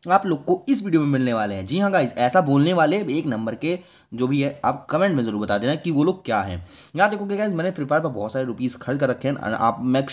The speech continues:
मैं जानता हूँ कि आप लोग ने मुझसे ज़्यादा रुपीस खर्च करके रखे होंगे, but यहाँ देख सकते हो कितने सारे रुपये मैंने यहाँ पे खर्च किए हैं।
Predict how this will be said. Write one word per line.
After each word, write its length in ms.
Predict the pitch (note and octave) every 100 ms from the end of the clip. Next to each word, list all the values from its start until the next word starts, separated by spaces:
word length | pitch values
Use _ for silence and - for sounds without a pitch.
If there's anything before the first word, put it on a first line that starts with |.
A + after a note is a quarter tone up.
| D#3+
मैं 120 | F3
जानता 240 | D#3 E3
हूँ 80 | G3+
कि 80 | F3
आप 180 | D#3 D#3+
लोग 100 | E3+
ने 80 |
मुझसे 240 | E3+ C3 D3
ज़्यादा 180 | B2 A#2+
रुपीस 280 | A2+ A#2
खर्च 200 | - G#2
करके 200 | A2+ G#2+
रखे 260 | G#2+ F#2 G#2
होंगे, 240 | F#2 F2+ F2 - - -
but 220 | E3+ F3+ - -
यहाँ 140 | B2
देख 140 | C3+ C#3
सकते 220 | C#3+ -
हो 80 | C#3+
कितने 460 | - - C#3 C#3+
सारे 400 | C#3+ - A2 A#2+
रुपये 280 | A#2+ G2+ A2
मैंने 200 | G#2 G2
यहाँ 120 | G2+
पे 100 | G2
खर्च 260 | G2+ G2 F#2+
किए 180 | G2+
हैं। 100 | G2+